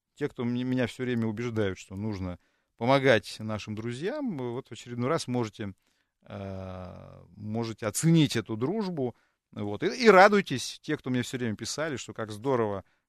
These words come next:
что мы поддерживаем Лукашенко, радуйтесь, в очередной раз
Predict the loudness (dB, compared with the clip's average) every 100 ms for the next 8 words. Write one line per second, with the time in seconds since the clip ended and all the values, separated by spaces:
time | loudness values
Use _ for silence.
0 | _ -10 -8 -6 -6 -2 -2 -2 -4 -6
1 | -8 -10 -10 -6 2 4 6 4 -2 -6
2 | -6 -8 -8 -8 -4 -2 0 0 -2